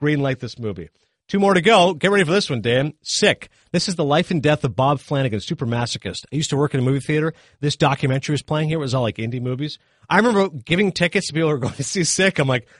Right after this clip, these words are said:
"Are you ready for this film?" They're like, "No, we heard it's a very intense documentary." I'm like, "Okay, good luck with it." Here's the story. It's about a performance artist born with cystic fibrosis who has controlled self-inflicted pain to deal with his uncontrollable suffering. So he's torturing himself 'cause he realizes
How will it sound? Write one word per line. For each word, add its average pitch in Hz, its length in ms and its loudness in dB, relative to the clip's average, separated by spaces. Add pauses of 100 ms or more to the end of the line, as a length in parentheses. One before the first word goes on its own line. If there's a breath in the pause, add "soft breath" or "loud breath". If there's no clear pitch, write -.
(120 soft breath)
"Are 135 80 -2
you 240 140 2
ready 269 180 4
for 277 100 -2
this 262 160 0
film?" 269 160 2
They're 226 80 4
like, 185 140 4
"No, 233 120 4
we 202 100 4
heard 220 140 4
it's - 100 -4
a 180 40 -8
very 196 220 4
intense 180 300 0
documentary." 156 500 0
I'm 117 60 -4
like, 113 120 -4
"Okay, 175 280 0
good 180 180 -6
luck 202 180 -2
with 123 120 -6
it." 143 180 -4 (400 soft breath)
Here's 185 200 -2
the 202 60 -2
story. 170 460 4
It's 160 160 -4
about 151 140 4
a - 20 -2
performance 196 540 -2
artist 147 360 0
born 151 220 0
with 131 140 -2
cystic - 360 -4
fibrosis 131 720 0 (1500)
who 175 100 4
has 156 140 4
controlled 180 540 0
self-inflicted 170 880 -2
pain 113 560 0 (280)
to 151 100 2
deal 143 220 2
with 131 80 2
his 127 200 -2 (100)
uncontrollable 147 760 -2
suffering. 104 640 -4
So 143 160 -4
he's 156 240 -2
torturing 226 500 0
himself 120 380 0
'cause 117 140 -6
he 135 60 -4
realizes 123 600 -2